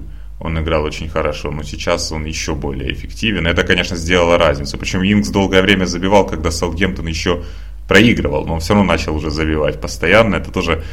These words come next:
какую-то эмоциональную разницу сделало для команды. Ну, потому что, да, они над чем-то работают, потому что не отказывался он от своего плана, потому что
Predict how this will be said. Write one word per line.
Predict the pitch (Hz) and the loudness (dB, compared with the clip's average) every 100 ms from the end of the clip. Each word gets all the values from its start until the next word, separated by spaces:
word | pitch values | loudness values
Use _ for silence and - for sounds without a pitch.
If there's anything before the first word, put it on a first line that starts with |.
| - - - - | -12 -12 -12 -10
какую-то | 82 87 82 | -2 0 4
эмоциональную | 80 80 80 85 80 80 78 | 4 4 2 2 4 4 2
разницу | 76 73 73 | 2 0 -6
сделало | 76 73 76 73 73 | -6 -2 -2 -2 -2
для | 73 | -4
команды. | 76 78 73 73 71 71 - - - | -2 -4 -4 -4 -6 -8 -12 -8 -2
Ну, | |
потому | 131 175 190 202 | 0 2 2 2
что, | - 156 - - | 2 0 0 -2
да, | - - | -2 0
они | 117 | 0
над | 120 123 | 0 2
чем-то | 139 131 123 | 0 0 2
работают, | 120 127 123 92 | 2 2 0 -2
потому | 87 85 92 | -4 -4 -6
что | 92 92 | -6 -4
не | 92 | -4
отказывался | 92 95 90 85 82 - | -2 0 0 -2 -4 -4
он | 82 | -4
от | 82 | -4
своего | 87 85 82 | -4 -2 -2
плана, | 82 113 120 92 | 2 2 2 0
потому | 76 - - | -2 -4 -4
что | 87 - 85 85 | -6 -2 0 2